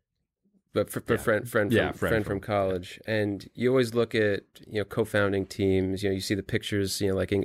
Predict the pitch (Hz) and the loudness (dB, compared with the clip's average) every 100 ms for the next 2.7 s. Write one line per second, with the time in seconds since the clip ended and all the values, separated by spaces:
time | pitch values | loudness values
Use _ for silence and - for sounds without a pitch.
0 | - 98 92 92 95 92 98 95 95 95 | 0 -2 0 -2 -2 -4 0 0 2 0
1 | 92 - 101 98 98 95 101 95 92 - | -2 0 2 4 2 2 0 0 -2 -2
2 | 95 - 95 92 90 87 | -2 -2 -2 0 0 -2